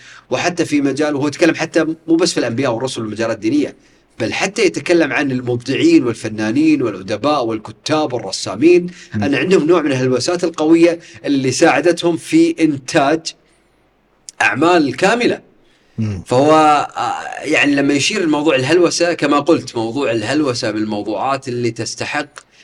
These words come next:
Speaker 1: أو أفرد لها الكثير من الكلام، لأنها حالة، حالة غريبة وظاهرة غريبة،
Speaker 2: طيب.
Speaker 1: وتختلف من إنسان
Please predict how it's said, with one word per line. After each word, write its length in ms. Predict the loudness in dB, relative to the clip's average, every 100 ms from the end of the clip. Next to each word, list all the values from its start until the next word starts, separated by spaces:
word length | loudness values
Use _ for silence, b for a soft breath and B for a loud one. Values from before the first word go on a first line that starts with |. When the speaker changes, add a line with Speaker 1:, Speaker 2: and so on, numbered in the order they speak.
| B 0
Speaker 1:
أو 260 | 0 -2 -4 -4
أفرد 480 | -2 2 0 2 -2
لها 220 | -2 -2
الكثير 1080 | -4 -8 -10 -6 -4 -4 -4 -6 -2 -2 0
من 100 | -4
الكلام، 440 | -4 -4 -4 -4
لأنها 240 | -8 -6 -6
حالة، 480 | 0 2 4 2 0 b b -10
حالة 320 | -6 -4 -4
غريبة 400 | -4 -2 -2 -2
وظاهرة 440 | -4 -8 -8 -6 -4
غريبة، 440 | -4 -4 -4 -10 b b b -4
Speaker 2:
طيب. 120 | -2
Speaker 1:
وتختلف 500 | 0 -2 0 -2 -2
من 100 | -4
إنسان 300 | -4 -4